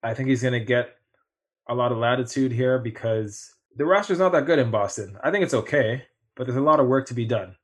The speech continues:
And they entrusted Brad Stevens to build this roster for some reason and to hire the coach for some reason.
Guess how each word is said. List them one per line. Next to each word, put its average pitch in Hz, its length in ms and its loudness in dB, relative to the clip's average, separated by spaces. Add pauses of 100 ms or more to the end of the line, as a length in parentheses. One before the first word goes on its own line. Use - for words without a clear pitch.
And 110 280 -6
they 139 160 2
entrusted 127 680 -2 (340)
Brad 120 240 -2
Stevens 120 460 -6 (140)
to 113 500 -6 (340)
build 120 220 -2
this 117 180 -6
roster 113 420 -8
for 110 360 -14
some 113 380 -6
reason 143 440 -8 (600)
and 113 560 -2 (100)
to 127 140 -6
hire 120 260 2
the 117 80 -4
coach 123 480 -4 (200)
for - 200 -10
some 110 260 -6
reason. 113 440 -8